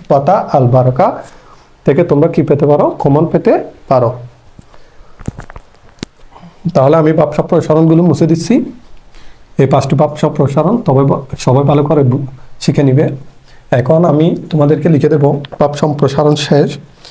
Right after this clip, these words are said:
তোমাদের তো বাংলা অনুপাত আসবে না। এখন আমি প্রবন্ধ রচনা একদম শেষেরটা নিয়ে আলোচনা করবো, রচনামূলক তাহলে শেষ। এখন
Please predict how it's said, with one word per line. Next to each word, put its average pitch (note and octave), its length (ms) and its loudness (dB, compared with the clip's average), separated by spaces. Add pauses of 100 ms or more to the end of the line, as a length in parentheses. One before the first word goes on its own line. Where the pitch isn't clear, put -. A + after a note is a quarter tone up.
(680)
তোমাদের C#3+ 280 2
তো D#3+ 140 0
বাংলা C#3+ 280 2
অনুপাত C3 320 2
আসবে B2+ 240 0
না। F#3+ 200 2 (560)
এখন D#3 500 0
আমি C#3+ 260 2
প্রবন্ধ D3 420 0
রচনা C#3 340 2
একদম B2+ 320 0
শেষেরটা D#3 720 -2
নিয়ে D3 160 4
আলোচনা D3 300 0
করবো, D3+ 220 0
রচনামূলক C3 520 2
তাহলে C#3+ 240 2
শেষ। F3 180 0 (800)
এখন E3 400 0